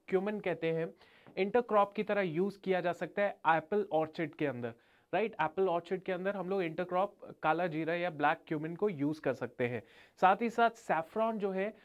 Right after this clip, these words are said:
वो, अ, सोल क्रॉप की तरह क्या इसको, अ, प्रोड्यूस किया जा सकता है, राइट? Also अगर हम लोग इस तरीके से फॉलो करेंगे ये सारी चीज़ें, so obviously it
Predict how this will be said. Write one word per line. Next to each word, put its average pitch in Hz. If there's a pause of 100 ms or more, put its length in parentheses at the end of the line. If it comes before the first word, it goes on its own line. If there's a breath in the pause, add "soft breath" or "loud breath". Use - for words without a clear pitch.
(240 soft breath)
वो, 202
अ, 170
सोल 233
क्रॉप 190
की 214
तरह 196 (460)
क्या 165
इसको, 220
अ, 208
प्रोड्यूस 180
किया 156
जा 131
सकता 123
है, 113 (100)
राइट? 196 (460 loud breath)
Also 214 (140)
अगर 180
हम 208
लोग 208
इस 196
तरीके 196
से 220
फॉलो 190
करेंगे 180
ये 180
सारी 180
चीज़ें, 175
so -
obviously 233
it -